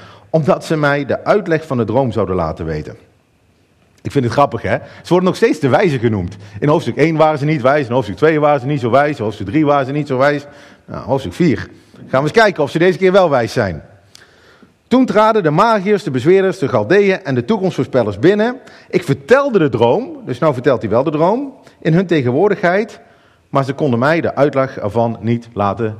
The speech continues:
weten." En toen viel het kwartje. "Misschien heb ik die wijze mensen niet nodig, misschien heb ik Daniel nodig." Dus tenslotte noemt hij Daniel. En hij,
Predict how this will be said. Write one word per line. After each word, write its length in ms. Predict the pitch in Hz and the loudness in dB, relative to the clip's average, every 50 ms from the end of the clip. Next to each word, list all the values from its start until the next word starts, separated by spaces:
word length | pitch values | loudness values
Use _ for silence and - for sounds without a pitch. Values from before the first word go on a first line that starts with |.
| 104 107 | -6 0
weten." 360 | 156 185 175 - - 85 - - - _ _ _ _ _ _ _ _ _ _ _ _ _ _ _ _ _ _ _ _ _ _ _ _ _ - - _ | 0 2 2 0 -4 -8 -10 -12 -20 _ _ _ _ _ _ _ _ _ _ _ _ _ _ _ _ _ _ _ _ _ _ _ _ _ -20 -20 _
En 120 | - 113 - | -12 -8 -6
toen 140 | 135 127 | -4 -2
viel 100 | 117 135 | -2 -2
het 80 | 135 135 | -2 0
kwartje. 320 | - 160 135 - - 80 - - - _ _ _ _ _ _ _ | -2 -2 -2 -2 -6 -12 -14 -14 -20 _ _ _ _ _ _ _
"Misschien 280 | - 117 - - 147 127 | -14 -12 -8 -6 -4 -2
heb 100 | 113 104 | -2 -2
ik 60 | 101 | -2
die 120 | 110 92 | -2 0
wijze 260 | 110 165 208 170 147 | 2 2 0 0 -2
mensen 280 | 139 120 107 104 - 117 | -2 -4 -4 -4 -4 -4
niet 120 | 107 98 | -4 -2
nodig, 300 | 98 92 92 113 147 151 | 0 0 0 -2 -2 -4
misschien 280 | 165 156 - - 98 90 | -6 -6 -6 -6 -6 -4
heb 140 | 85 90 101 | -4 -4 -4
ik 140 | 123 127 185 | -6 -4 -2
Daniel 360 | - 254 233 196 151 127 123 | 0 0 0 0 0 0 0
nodig." 400 | 117 107 95 78 78 - - - - _ _ _ _ _ _ _ _ _ _ _ _ _ _ _ _ _ _ _ _ _ - _ - - _ | 0 -2 -2 -4 -6 -10 -14 -18 -20 _ _ _ _ _ _ _ _ _ _ _ _ _ _ _ _ _ _ _ _ _ -20 _ -20 -8 _
Dus 200 | - 190 156 - | 2 2 2 2
tenslotte 440 | - 214 208 - - 240 247 - 233 | 2 0 0 2 4 2 2 2 0
noemt 180 | 220 220 196 170 | 0 0 0 0
hij 140 | 202 180 180 | -4 -4 -2
Daniel. 640 | 160 190 226 247 240 208 165 147 127 104 85 76 71 - _ _ _ _ _ _ _ _ _ _ | 2 2 4 4 2 2 0 0 0 0 -2 -6 -10 -16 _ _ _ _ _ _ _ _ _ _
En 120 | - 127 120 | -6 -2 0
hij, 340 | 123 160 190 208 202 185 | 2 2 2 0 -2 -6